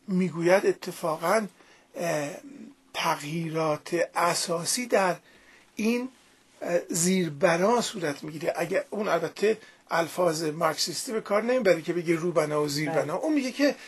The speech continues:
Speaker 1: مثلاً در حوزه فرهنگ و مذهب هست که تغییرات می‌تونن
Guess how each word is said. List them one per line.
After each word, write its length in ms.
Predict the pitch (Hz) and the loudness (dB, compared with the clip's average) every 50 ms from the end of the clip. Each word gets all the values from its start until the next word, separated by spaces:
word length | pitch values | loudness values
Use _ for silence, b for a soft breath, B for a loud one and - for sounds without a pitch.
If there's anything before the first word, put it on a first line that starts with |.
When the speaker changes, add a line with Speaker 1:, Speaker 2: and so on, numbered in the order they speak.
| B B B - | B B B 0
Speaker 1:
مثلاً 360 | 214 208 - 214 220 226 226 | 2 2 2 4 4 4 4
در 160 | 220 220 202 | 4 4 2
حوزه 480 | 196 180 196 196 180 170 202 208 202 185 | 2 4 4 4 4 4 2 2 0 0
فرهنگ 760 | 180 - - - 190 190 190 185 175 160 180 196 190 180 180 | 0 -4 -4 0 2 4 4 2 0 -2 -4 -4 -4 -2 0
و 80 | 185 180 | 0 0
مذهب 640 | 185 180 165 170 175 - - - - 247 285 285 269 - - _ | 2 2 0 0 0 -2 -4 -4 0 2 2 2 2 0 -8 _
هست 360 | - - 202 190 170 - - | -2 0 2 2 2 0 -2
که 220 | - 196 190 185 180 B B B B B B B B _ | 0 0 0 0 0 B B B B B B B B _
تغییرات 680 | - - 170 175 160 165 160 160 170 180 175 175 - - | -8 -4 -2 -2 -2 -4 -4 2 6 6 6 6 4 -4
می‌تونن 420 | 180 - - 185 175 170 170 175 | -12 -12 -8 -6 -6 -6 -6 -8